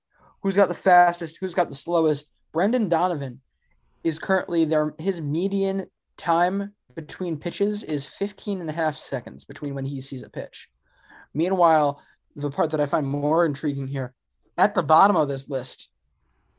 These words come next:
Christian Vasquez, twenty-four point four seconds in between pitches. He is one of three Red Sox in the bottom five,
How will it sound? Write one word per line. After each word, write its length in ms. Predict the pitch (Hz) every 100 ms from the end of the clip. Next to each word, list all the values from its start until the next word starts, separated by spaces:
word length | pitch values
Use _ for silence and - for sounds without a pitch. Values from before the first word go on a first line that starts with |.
| -
Christian 380 | 208 220 226 175
Vasquez, 640 | 170 175 - 175 160 151 -
twenty-four 560 | - 185 233 - 202
point 280 | 196 185 165
four 540 | - 170 180 185 185 170
seconds 600 | - 160 160 127 - - _ _
in 120 | 165 180
between 340 | 175 190 156
pitches. 420 | 170 156 180 170 - _ _ -
He 180 | - 226
is 160 | 202
one 240 | 170 180 -
of 320 | 170 160 147 _ _
three 720 | - - 185 220 202 135 127 _
Red 240 | 147 165 170
Sox 400 | - 143 135 -
in 100 | 160
the 60 | 151
bottom 420 | 135 147 151 143
five, 400 | 135 143 120 -